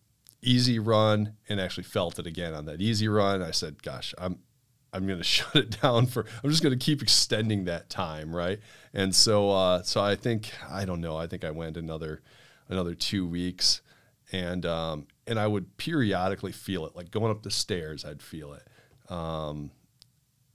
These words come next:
and, you know, so I, I, I tried another, you know, just another short run and was fine. And, um, and I didn't feel, like, the sharp shooting pain, but I definitely still felt,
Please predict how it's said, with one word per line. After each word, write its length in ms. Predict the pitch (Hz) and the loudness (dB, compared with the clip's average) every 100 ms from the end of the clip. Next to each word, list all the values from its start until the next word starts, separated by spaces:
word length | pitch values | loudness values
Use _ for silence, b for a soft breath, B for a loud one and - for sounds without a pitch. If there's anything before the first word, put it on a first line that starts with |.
| _ 98 | _ -14
and, 440 | 85 85 85 78 - _ _ _ - | -12 -10 -12 -14 -20 _ _ _ -12
you 100 | 90 | -10
know, 120 | 80 | -2
so 180 | - 107 | 0 2
I, 60 | 101 | 0
I, 40 | 92 - - - | -4 -14 -16 -12
I 40 | |
tried 420 | 104 - 107 104 98 | -10 -4 0 0 0
another, 680 | 95 95 95 92 90 87 - | -2 -2 -2 -2 -2 -6 -8
you 60 | 98 | -4
know, 100 | 92 | -4
just 180 | 92 107 | -4 -4
another 240 | 95 90 | -2 -4
short 360 | - 101 87 85 | -4 -2 -2 -2
run 380 | 92 87 87 85 | -4 -4 -4 -4
and 180 | 78 - B B B B B B _ _ | -8 -12 B B B B B B _ _
was 120 | 107 | -8
fine. 640 | - 127 123 123 120 117 107 _ | -2 4 6 6 4 0 -6 _
And, 360 | 107 104 98 95 | 0 2 2 2
um, 500 | 92 90 87 82 - _ | 2 2 0 -4 -10 _
and 160 | 107 101 - | -6 -6 -6
I 60 | |
didn't 340 | 107 120 147 - | -4 -2 -4 -4
feel, 220 | - 127 | 2 4
like, 160 | 113 107 | 4 2
the 80 | 117 | -2
sharp 340 | - 113 120 | 2 2 2
shooting 340 | - 123 117 | 0 0 0
pain, 320 | 110 117 110 104 | 0 2 2 2
but 100 | 95 | 2
I 40 | |
definitely 340 | 90 87 87 | 0 -2 -4
still 260 | 85 101 87 | -4 -2 -4
felt, 360 | - 85 82 | -4 -6 -8